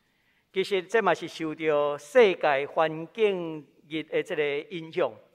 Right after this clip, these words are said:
因为伫一千九百七十二年六月初五，伫瑞典斯德哥尔摩的时，的所在召开这个环境会议。伫迄年制定，伫六月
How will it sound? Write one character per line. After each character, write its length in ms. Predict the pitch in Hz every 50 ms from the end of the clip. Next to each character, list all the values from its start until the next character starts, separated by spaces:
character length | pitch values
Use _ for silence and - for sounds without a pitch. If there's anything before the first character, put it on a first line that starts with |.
| _ _ _ _ _ _ _ _ _ _
因 160 | - 185 202 196
为 220 | 180 170 165 156
伫 200 | - - - 160
一 220 | 160 156 - - 156
千 400 | - - 220 226 226 226 226 226
九 220 | - 226 214 220
百 220 | 220 247 226 208 196
七 180 | - - 359
十 80 | - 208
二 60 | 165
年 640 | 143 143 143 143 - - 202 208 214 214 220 220 - - -
六 220 | 147 147 139 139
月 40 | 139
初 180 | 135 - - 170
五， 420 | 156 151 156 156 151 143 151 - - _ _ _ _ _ _ _ _ _ _ -
伫 420 | 156 151 147 143 143 - - 165
瑞 120 | 151 147 147
典 320 | - 220 214 190 180 170
斯 140 | 160 - 214
德 100 | 190 170
哥 200 | - 214 202 196
尔 40 | 185
摩 240 | 143 135 139 135 143
的 60 | 147
时， 280 | - - - 151 160 - _ _ -
的 80 | 165
所 240 | 151 - 180 175 175
在 240 | 175 175 151 139 139
召 260 | - - 208 180 160
开 180 | 147 - - 151 143 139 139 139 139 143 _ _ _ _ _ _ _
这 120 | - 180 156
个 120 | 156 151
环 460 | 147 - - - 151 151 147 143 147
境 300 | 143 208 185 160 147 135
会 260 | 117 - 127 113 110
议。 300 | 110 113 123 120 113 123 123 _ _ _ _ _ _ _ _ _ _ _ _ _ _ _ _ _ _
伫 140 | - 151 139
迄 80 | 220
年 500 | 208 175 151 151 156 165 175 175 180 170 - _ _ _ _ _ _ _ _
制 220 | - 285 226 190 180
定， 400 | - 180 170 175 175 175 180 - _ _ _ _ _ _ _ _ _ _ _ _ _
伫 120 | - 165 165
六 340 | 185 202 185 - - 170 160
月 240 | 151 147 143 139